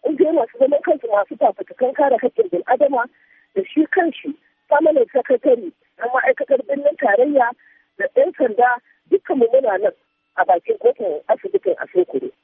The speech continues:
An kai ni, na je na ga marasa lafiya, na kirga idanuna mutane da suka ji rauni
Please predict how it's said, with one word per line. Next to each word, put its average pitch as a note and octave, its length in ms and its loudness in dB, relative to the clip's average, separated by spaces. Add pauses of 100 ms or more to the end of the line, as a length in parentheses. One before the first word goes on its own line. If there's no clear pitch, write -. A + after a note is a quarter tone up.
(460)
An D4 160 0
kai D#4 240 0
ni, C#4 80 0
na A#3+ 180 0
je C#4 160 -2
na C#4+ 160 2
ga C4+ 100 2
marasa C4 460 0
lafiya, C4 360 0
na B3+ 140 -2
kirga A3+ 520 -2
idanuna A3 580 0 (560)
mutane B3+ 560 0
da A#3 140 4
suka C4+ 220 -10
ji A#3 140 0
rauni G4 420 -2